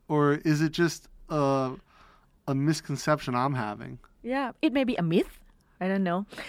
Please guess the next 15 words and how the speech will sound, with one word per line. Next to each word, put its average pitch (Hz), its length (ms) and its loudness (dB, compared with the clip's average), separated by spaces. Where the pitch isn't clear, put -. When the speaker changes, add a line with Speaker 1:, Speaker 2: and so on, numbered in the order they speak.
Speaker 2:
But, 311 400 4
uh, 202 680 4
in, 262 200 6
in 240 220 2
Aravindja's 240 680 4
work, 190 460 0
Speaker 1:
Mm. 123 340 -6
Speaker 2:
that's 247 400 4
why 220 260 2
we 196 180 2
have, 185 440 2
um, 160 240 -4
choices, 170 800 -6
you 175 100 -4
know, 175 280 0